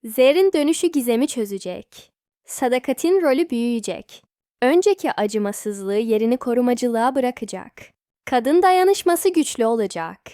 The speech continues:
Ecmel'in yenilgisi yakın. Hırsı kör etmiş onu.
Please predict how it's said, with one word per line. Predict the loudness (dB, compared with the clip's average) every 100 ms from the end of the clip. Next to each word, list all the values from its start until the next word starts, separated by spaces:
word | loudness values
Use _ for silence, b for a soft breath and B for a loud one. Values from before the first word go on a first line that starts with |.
| _ _ _ _ _
Ecmel'in | 0 2 4 4 4 4
yenilgisi | 4 2 0 -2 -4 -2 -2 -4 -2
yakın. | -2 -2 -2 -4 -6 -18 _ _ _ _
Hırsı | -2 0 0
kör | 2 2
etmiş | 2 0 -6
onu. | -6 -10 -12